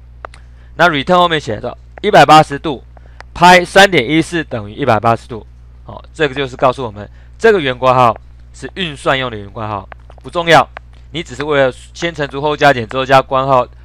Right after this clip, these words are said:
括号调整顺序用的。英文名字函式宣告，就是有大括号外面写一个这种，一个型别，return 的型别，return 出来结果，re-，这个数字出来的是一个数字，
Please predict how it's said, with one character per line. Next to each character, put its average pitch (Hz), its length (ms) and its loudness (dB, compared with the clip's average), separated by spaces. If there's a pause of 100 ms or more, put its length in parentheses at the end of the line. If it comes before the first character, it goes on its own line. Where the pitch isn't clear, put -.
括 135 120 2
号 139 140 4
调 117 180 -4
整 107 160 -10
顺 123 160 -14
序 123 180 -18
用 117 180 -10
的。 98 120 -18 (680)
英 240 140 -2
文 202 140 -2
名 160 160 -4
字 135 260 -8 (420)
函 135 240 2
式 175 300 -6
宣 165 260 -8
告， 151 220 4
就 131 100 -8
是 151 100 -8
有 123 120 -4
大 143 180 4
括 143 200 0
号 143 60 2
外 147 60 -2
面 135 160 -6
写 120 240 -10
一 117 40 -8
个 127 100 -6
这 156 160 -4
种， 117 180 -4 (380)
一 143 100 -8
个 139 140 0
型 127 340 -10
别， 127 220 -2
return 117 340 -2
的 139 140 -2
型 120 220 -14
别， 113 160 -6
return 120 320 -8
出 156 160 -10
来 135 80 4
结 131 200 -4
果， 123 300 -6 (540)
re-， 120 340 -8
这 220 160 2
个 160 160 0
数 180 240 -8
字 156 240 -6 (320)
出 226 240 -6
来 143 160 6
的 131 260 0
是 - 160 -14
一 139 60 -10
个 120 100 -8
数 131 220 -14
字， 123 260 -12